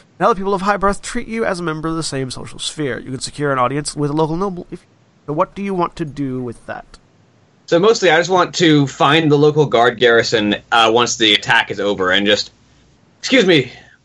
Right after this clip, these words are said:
Speaker 2: I am Farron Altorian, scion of the Altorian family from Waterdeep. We have a bounty that we've captured, and we'd like to get some information from him. If we could request the use of your interrogation chambers."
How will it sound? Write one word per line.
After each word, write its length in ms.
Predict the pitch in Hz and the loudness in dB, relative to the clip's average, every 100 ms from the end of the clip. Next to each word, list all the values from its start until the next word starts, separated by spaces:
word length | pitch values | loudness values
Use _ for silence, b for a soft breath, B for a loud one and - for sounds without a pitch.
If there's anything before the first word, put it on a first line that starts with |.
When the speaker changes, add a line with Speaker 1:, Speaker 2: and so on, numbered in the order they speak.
| _ _ _ | _ _ _
Speaker 2:
I 160 | 156 170 | 2 4
am 220 | 165 160 | 4 2
Farron 280 | 143 196 175 | 2 2 2
Altorian, 500 | 160 180 196 220 226 | 0 2 2 2 0
scion 360 | - 180 165 | 2 2 2
of 60 | 160 | 2
the 80 | 151 | 2
Altorian 480 | 143 170 160 151 143 | 2 2 2 4 4
family 260 | 151 156 143 | 2 2 2
from 160 | 139 | 2
Waterdeep. 520 | 143 143 127 117 95 - | 4 4 2 2 -2 0
We 180 | 131 | 2
have 440 | 135 147 143 135 117 | 4 4 4 2 0
a 180 | 131 131 | 2 2
bounty 400 | 113 147 139 127 | 4 2 2 2
that 140 | 117 117 | 0 2
we've 180 | 113 | 0
captured, 400 | 107 135 127 - | 0 0 0 -2
and 80 | 127 | -2
we'd 60 | 123 | 0
like 100 | 113 | 0
to 40 | - | -2
get 200 | 120 117 | -6 -2
some 100 | 120 | -2
information 560 | 113 117 107 107 113 | 0 2 2 0 -4
from 240 | 98 110 101 | -4 -2 0
him. 100 | 98 | 0
If 120 | 95 | 0
we 80 | 110 | -2
could 140 | 101 | 0
request 420 | 104 - 127 - | -2 0 -2 0
the 60 | 135 | 0
use 180 | 117 117 | 0 0
of 60 | |
your 160 | 107 110 | 0 0
interrogation 680 | 104 123 110 110 104 107 92 | 0 0 2 2 0 -4 -4
chambers." 500 | 87 82 - - | -6 -8 -10 -12